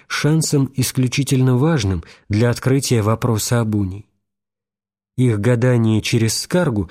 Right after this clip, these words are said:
который был у короля придворным проповедником, могли быть прямо переданы Сигизмунду. Уния мыслилась и в широком варианте со всей Восточной Церковью. Милостивое отношение короля к патриарху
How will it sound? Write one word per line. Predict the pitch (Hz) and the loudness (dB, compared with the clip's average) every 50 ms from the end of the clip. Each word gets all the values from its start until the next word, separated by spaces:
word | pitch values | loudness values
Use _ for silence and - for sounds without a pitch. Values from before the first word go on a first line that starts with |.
| - - _ | -10 -8 _
который | - 123 123 131 120 120 | -4 -2 0 0 0 0
был | 113 104 120 113 | 2 2 0 0
у | 113 - | 0 0
короля | - 120 117 117 120 131 131 120 | 0 0 0 2 2 2 0 0
придворным | - - 120 110 104 107 113 107 104 104 104 104 | 0 0 -2 0 0 0 0 0 2 0 0 0
проповедником, | - 117 110 - 127 127 120 120 104 87 92 90 82 - - - _ _ _ _ _ _ _ _ _ _ - | -2 -2 0 0 0 0 0 0 -2 -2 -4 -8 -10 -12 -16 -18 _ _ _ _ _ _ _ _ _ _ -2
могли | 110 113 123 127 165 185 | 0 0 2 2 2 2
быть | 180 160 180 165 - | 2 2 0 -2 -2
прямо | - 156 165 170 160 139 123 | 0 0 2 2 2 2 0
переданы | 107 - 131 127 123 120 104 117 110 107 98 | 0 0 0 0 0 0 0 0 0 0 -2
Сигизмунду. | - - 113 107 123 120 117 117 101 95 90 85 82 80 - _ _ _ _ _ _ _ _ _ _ _ _ _ _ _ _ _ _ _ _ _ | -2 -4 -2 -2 0 0 2 0 0 0 -2 -6 -8 -10 -14 _ _ _ _ _ _ _ _ _ _ _ _ _ _ _ _ _ _ _ _ _
Уния | - 160 185 185 175 170 165 151 | -2 0 2 2 2 2 2 4
мыслилась | 156 170 180 - - 160 156 151 151 151 - - | 2 2 0 0 0 0 2 2 2 0 0 0
и | 165 | -2
в | 151 - | -2 -2
широком | - - 165 165 160 143 113 - - 98 95 | 0 0 0 2 2 0 0 0 0 0 0
варианте | 90 95 104 107 110 131 156 175 170 160 - 147 127 - - - | 0 0 0 2 2 2 2 0 0 0 -2 -4 -4 -4 -10 -14
со | - - - 131 | -8 -4 -2 -2
всей | 127 - - - 131 117 107 | -2 -4 -4 -2 0 0 2
Восточной | 95 95 98 - - - 101 - - 101 98 | 2 0 -2 -2 -2 -2 -2 -2 0 -2 -2
Церковью. | 101 - - - 101 85 - - 87 82 80 - _ _ _ _ _ _ _ _ _ _ _ _ _ _ _ _ _ _ _ _ _ _ _ _ _ _ _ _ _ _ _ _ _ _ _ _ _ _ _ _ _ - | -2 -2 -2 -4 -4 -4 -6 -8 -10 -10 -12 -16 _ _ _ _ _ _ _ _ _ _ _ _ _ _ _ _ _ _ _ _ _ _ _ _ _ _ _ _ _ _ _ _ _ _ _ _ _ _ _ _ _ 0
Милостивое | 113 117 123 120 117 110 104 - - - 113 104 107 110 107 | 2 2 4 4 2 2 0 -2 -2 -2 0 0 2 0 0
отношение | 101 - 113 107 - - - 120 113 110 107 107 104 101 98 | 0 0 -2 -2 -2 -2 -2 0 0 2 0 0 0 -2 -2
короля | - - 117 113 110 107 107 104 95 | -2 -2 0 0 2 2 0 -2 -2
к | - - | -4 -4
патриарху | - 113 - 117 123 139 156 170 160 131 - - 87 85 | -4 -4 -2 0 0 0 0 0 -2 -4 -8 -12 -12 -14